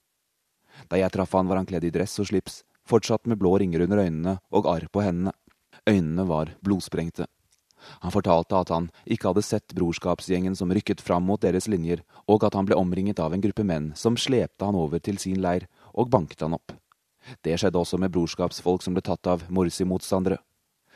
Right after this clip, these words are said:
Demonstrasjoner i Kairo kan være tøffe. Det som derimot skiller den ene siden fra den andre,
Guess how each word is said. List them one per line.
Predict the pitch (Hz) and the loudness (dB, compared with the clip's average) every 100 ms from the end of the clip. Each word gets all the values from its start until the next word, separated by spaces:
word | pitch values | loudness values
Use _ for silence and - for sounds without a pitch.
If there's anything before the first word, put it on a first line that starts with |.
| - - | -18 -4
Demonstrasjoner | 98 98 110 101 85 95 - | -2 4 2 4 2 2 0
i | - | 0
Kairo | 80 82 92 - - | 0 2 0 -4 0
kan | 104 | 0
være | 90 90 | 2 0
tøffe. | 107 - 82 _ _ _ _ _ _ - - 104 | -4 -4 -8 _ _ _ _ _ _ -20 -2 2
Det | 98 | 2
som | 107 | 4
derimot | 95 92 107 | 2 2 0
skiller | - 92 78 78 - | -2 -2 -2 -6 -2
den | 123 | 0
ene | 107 98 | 0 0
siden | 110 87 80 | -2 -4 0
fra | 95 | 0
den | 110 | 0
andre, | 90 85 95 | -2 -4 -6